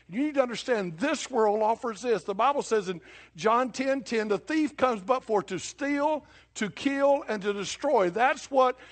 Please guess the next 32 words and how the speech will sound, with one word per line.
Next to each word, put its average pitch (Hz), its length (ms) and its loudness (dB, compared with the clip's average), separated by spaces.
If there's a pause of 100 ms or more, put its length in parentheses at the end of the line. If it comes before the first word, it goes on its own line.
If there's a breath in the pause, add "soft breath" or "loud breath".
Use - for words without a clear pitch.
(160 loud breath)
the 190 160 4
world 240 520 4
is - 60 -4
about. 247 360 2
That's 233 180 -4
what 220 140 0
the 190 80 -2
world 185 260 2
system's 285 500 -4
about. 277 320 4 (220 loud breath)
That's 220 220 0
what 214 120 2
everything 294 440 2
around 262 400 4
you 247 80 -2
is 214 100 -8
about, 226 320 4
is 185 140 0
how 277 460 2 (260 loud breath)
to 285 280 0
destroy 277 680 2
you. 202 580 -2 (1040)
And 202 100 -4
they 277 100 4
don't 349 180 -2
mind 302 200 4
destroying 320 520 -2
you 277 100 2
with 302 180 -2
money. 330 540 0 (300 soft breath)
The 240 80 2
world's 262 440 2